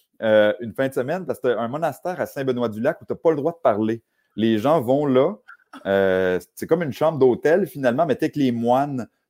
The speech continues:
Tu déjeunes le matin avec les moines, tu dînes avec les moines, mais il y a personne qui dit pas un mot. T'sais, t'as pas le droit de parler carrément. Puis moi, je disais, « Ah, je vais pouvoir réfléchir là-bas. » T'sais, fait que j'étais allé là. Euh, c'était comme un programme de, de,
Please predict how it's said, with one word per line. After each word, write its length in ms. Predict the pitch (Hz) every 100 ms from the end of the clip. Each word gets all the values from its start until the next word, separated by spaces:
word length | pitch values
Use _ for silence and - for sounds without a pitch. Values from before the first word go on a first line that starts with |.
| -
Tu 80 | 110
déjeunes 420 | 131 117 151 151
le 60 |
matin 300 | 127 117 -
avec 120 | 139 135
les 160 | 117
moines, 340 | 110 113 131 139
tu 120 | 107
dînes 160 | 120
avec 120 | 147 123
les 80 |
moines, 180 | 113 127
mais 80 | 135
il 20 |
y 20 |
a 40 | 101
personne 420 | - - - 165
qui 120 | 139
dit 120 | 113
pas 120 | - 147
un 120 | 135
mot. 260 | 117 123 - _ _ _ _ _
T'sais, 120 | 104
t'as 100 | 113
pas 140 | 135
le 60 | 131
droit 140 | 127
de 60 | 135
parler 300 | 131 110 120
carrément. 480 | 127 117 110 110 131 _ _
Puis 120 | _ 107
moi, 120 | 143
je 60 |
disais, « 120 | 110 104
Ah, 220 | 123 110 -
je 60 | 95
vais 140 | 95
pouvoir 220 | 95 120
réfléchir 600 | 117 113 120 110 - 117
là-bas. » 300 | 110 95 98 98
T'sais, 100 | 113
fait 120 | 104
que 40 |
j'étais 140 | - 117
allé 220 | 117 113
là. 180 | 101 92 - _ _ _ 87
Euh, 340 | 87 87 85 85
c'était 140 | -
comme 160 | 98 104
un 80 | 95
programme 480 | 107 95 104 104
de, 220 | 92 85 87
de, 200 | 90